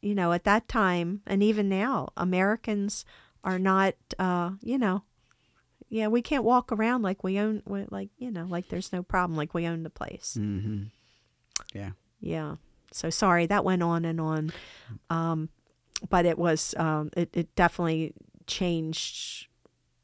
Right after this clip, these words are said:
Speaker 1: f-, in a good way. It,
Speaker 2: Yeah.
Speaker 1: it changed how I, um, experienced my trip overseas.
Speaker 2: It was like you were able to see more clearly what was going
Speaker 1: I
Speaker 2: on
Speaker 1: was able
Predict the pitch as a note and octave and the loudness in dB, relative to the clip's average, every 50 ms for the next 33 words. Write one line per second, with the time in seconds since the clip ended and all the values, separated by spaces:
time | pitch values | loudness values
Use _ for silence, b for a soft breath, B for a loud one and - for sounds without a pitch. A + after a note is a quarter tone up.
0 | _ - - - - - C4 A#3 A#3 G3+ - B3+ A#3 G#3 F#3 F3 D3+ - - - | _ -14 -14 -12 6 8 10 10 10 12 12 12 12 12 10 4 2 2 0 -4
1 | - - - - - E2 - - - - - _ - - - - - - - - | -10 -8 -4 -4 -4 -4 -6 -8 -10 -12 -10 _ -10 -8 -6 -6 -6 -6 -8 -4
2 | - F3+ F3+ F3+ F3 E3+ E3+ E3 E3+ F3 - - - - - - - b b b | 0 2 2 4 4 2 0 0 -2 -4 -4 -6 -8 -8 -12 -16 -20 b b b
3 | b b b b b b - - F#3 E3+ E3 D#3+ D#3+ - - - - D#3+ D#3+ D3+ | b b b b b b -6 -2 0 2 2 2 2 0 -2 -2 0 2 2 4
4 | D#3 D#3+ E3 D#3+ D#3+ - - _ _ _ _ D#3+ D#3+ D3+ D3+ D3+ D#3 D#3 D#3 - | 4 2 2 0 -2 -4 -8 _ _ _ _ -4 -2 -2 -2 -4 -4 -6 -8 -10
5 | - - _ _ _ _ - E3+ E3 - - - F3 E3 E3 D#3+ C#3 C3+ D#3 - | -12 -16 _ _ _ _ -6 -6 -4 -4 -2 -2 0 0 0 0 -2 -2 -4 -6
6 | - - - - - - - E3 D#3+ D3+ - - F3+ E3 - _ _ - - D#3 | -8 -8 -10 -12 -14 -8 -4 -2 -2 -2 -2 -2 -2 -2 -2 _ _ -4 -4 -2
7 | D#3 - D#3 D3+ - - - - - D3+ D#3+ - - - - - _ _ _ _ | -2 -2 -4 -6 -6 -6 -6 -6 -6 -6 -8 -8 -10 -12 -14 -16 _ _ _ _
8 | _ _ _ _ _ _ _ _ _ _ _ _ _ _ _ _ _ _ - - | _ _ _ _ _ _ _ _ _ _ _ _ _ _ _ _ _ _ -16 -8
9 | - A2+ G#2+ G2 G#2+ F#2+ F#2 - _ _ - G2+ G2 G2 F#2+ F#2 F#2+ F2+ - - | -6 -4 -4 -4 -4 -6 -8 -8 _ _ -8 -6 -4 -4 -4 -4 -4 -6 -6 -8
10 | - - G2+ G2 F#2+ F2 F2 F2+ F#2+ G2 - _ _ _ _ _ _ _ _ _ | -6 -4 -4 -2 -2 -2 -2 -4 -6 -8 -12 _ _ _ _ _ _ _ _ _
11 | _ _ _ _ _ _ _ _ _ _ _ _ _ - - _ - F#2+ F#2 F#2+ | _ _ _ _ _ _ _ _ _ _ _ _ _ -20 -20 _ -8 -6 -6 -6
12 | G2 - - B2+ B2+ C#3+ C#3 C3+ G2+ G#2 G#2 - _ _ - D3 B2 - G#2+ G#2+ | -8 -8 -8 -8 -6 -6 -6 -4 -4 -4 -6 -8 _ _ -14 -10 -8 -6 -6 -6
13 | G#2 G#2+ - G2+ G2 G#2 - G#3+ A3+ A3 - - B3 - | -6 -4 -4 -2 2 4 8 8 10 10 10 12 12 12